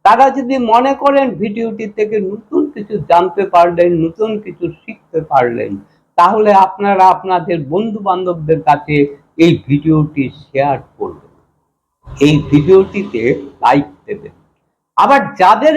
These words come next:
এই ধরনের ইনফরমেটিভ ভিডিও ভালো লাগে, তারা অবশ্যই এই চ্যানেলটিকে সাবস্ক্রাইব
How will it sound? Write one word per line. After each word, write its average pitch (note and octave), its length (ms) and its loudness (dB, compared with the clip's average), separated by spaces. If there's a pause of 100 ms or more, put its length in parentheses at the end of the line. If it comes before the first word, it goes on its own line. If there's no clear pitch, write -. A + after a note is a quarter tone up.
এই D4 80 0 (120)
ধরনের A#3+ 360 0 (180)
ইনফরমেটিভ G#3+ 680 -4 (160)
ভিডিও G3 300 0 (260)
ভালো C#3+ 280 2 (200)
লাগে, G#2 360 -4 (540)
তারা F3 200 4 (160)
অবশ্যই E3 580 -6 (420)
এই E3+ 120 2 (120)
চ্যানেলটিকে D#3+ 680 0 (200)
সাবস্ক্রাইব - 680 -2